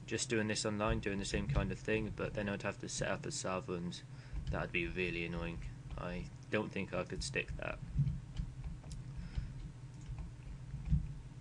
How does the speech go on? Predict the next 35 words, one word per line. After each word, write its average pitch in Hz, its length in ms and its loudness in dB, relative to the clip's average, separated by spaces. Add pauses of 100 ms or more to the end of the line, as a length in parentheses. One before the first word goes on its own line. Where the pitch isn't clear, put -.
(440)
I 110 40 0
don't 113 140 2
think 113 220 0
anyone, 98 340 0 (320)
anyone 104 360 0
would 92 180 -4
really 92 220 2
mess 90 220 -2
it 90 80 0
up, 92 120 0
and 92 100 -6
I - 20 0
wouldn't 92 180 0
have 92 140 0
any, 92 180 2
like, 92 200 0 (840)
um, 92 460 0 (1600)
rules 95 580 0
or 92 120 2
anything 92 400 -2 (100)
as - 80 -6
such, - 440 -2
but - 220 0
yeah. 92 220 -2 (1400)
Uh, 101 120 0
I'm 104 120 0
gonna 113 240 2
go 107 160 2
ahead 98 220 2
and 92 100 -2
block - 240 -2
this - 180 -4
off 90 200 -2
just - 220 -6
so - 60 -6